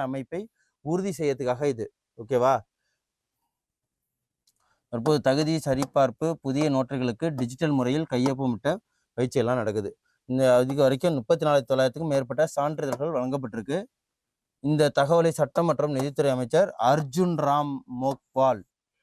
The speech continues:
மாநிலங்களில் பகிர்ந்துள்ளார். இது, இந்த இதோட மினிஸ்டர் யார் அப்படின்னா, அர்ஜுன் ராம் மேக்வால். இதையும் நோட் பண்ணி வச்சுக்கோங்க.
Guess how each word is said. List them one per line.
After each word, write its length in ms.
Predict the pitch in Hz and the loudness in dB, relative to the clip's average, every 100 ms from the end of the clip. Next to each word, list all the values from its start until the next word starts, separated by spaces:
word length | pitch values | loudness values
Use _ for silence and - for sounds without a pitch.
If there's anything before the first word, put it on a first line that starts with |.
| _ - - | _ -20 -6
மாநிலங்களில் 500 | 135 160 143 131 151 | -4 -2 -2 -4 -4
பகிர்ந்துள்ளார். 500 | 120 113 104 92 - - | -6 -6 -8 -10 -14 -8
இது, 220 | 131 123 123 | -6 -4 -2
இந்த 200 | 120 120 120 117 113 | -2 0 2 4 2
இதோட 240 | 117 151 156 | 0 0 0
மினிஸ்டர் 420 | 127 156 - 139 | 0 -2 -2 0
யார் 220 | 123 127 | 2 4
அப்படின்னா, 320 | 135 110 131 196 - | 2 0 -2 -2 0
அர்ஜுன் 440 | 120 135 131 156 | -2 0 -2 0
ராம் 240 | 143 160 180 117 | 4 2 0 -8
மேக்வால். 460 | 123 135 - 147 208 _ _ _ - | -6 -6 0 0 0 _ _ _ -8
இதையும் 240 | 131 139 | -4 -4
நோட் 160 | 120 101 | -4 -8
பண்ணி 160 | 110 104 | -12 -12
வச்சுக்கோங்க. 360 | - - 95 | -14 -18 -20